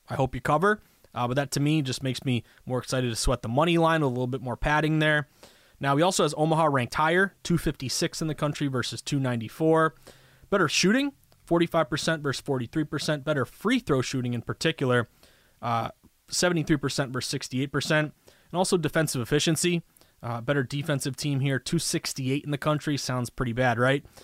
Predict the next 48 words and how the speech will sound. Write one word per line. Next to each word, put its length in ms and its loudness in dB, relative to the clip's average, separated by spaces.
But 100 -4
actually, 240 -2
North 160 0
Dakota 320 -4
is 120 -10
three 260 -2
oh 100 -2
four. 480 0
And 80 -2
then, 80 4
of 100 0
course, 260 2
you 60 -2
know 100 2
I 60 4
gotta 160 4
talk 260 -2
home 220 4
road. 280 4
It's 140 -8
so 140 2
important 380 2
here, 300 2
uh, 320 -6
as 300 -4
you, 240 0
uh, 220 -2
really 220 2
lean, 280 2
at 80 -6
least 200 -4
I 180 2
do. 240 4
And 80 -8
I 40 -4
think 180 -4
the 60 -6
data 220 2
would 140 2
back 260 0
it 60 4
up. 160 2
I 60 2
know 200 4
it 80 -4
backs 280 -2
it 80 2
up, 200 0